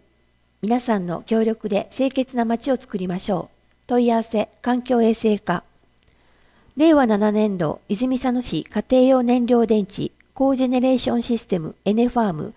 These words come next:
設置補助。対象システム、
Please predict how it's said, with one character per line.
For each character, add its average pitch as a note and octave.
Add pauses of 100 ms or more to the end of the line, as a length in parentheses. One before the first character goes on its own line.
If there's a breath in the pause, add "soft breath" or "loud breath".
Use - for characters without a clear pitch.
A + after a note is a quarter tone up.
(140 soft breath)
設 -
置 A3+
補 G#3+
助。 - (1400)
対 C#4
象 C#4+
シ C4+
ス -
テ G3
ム、 D3+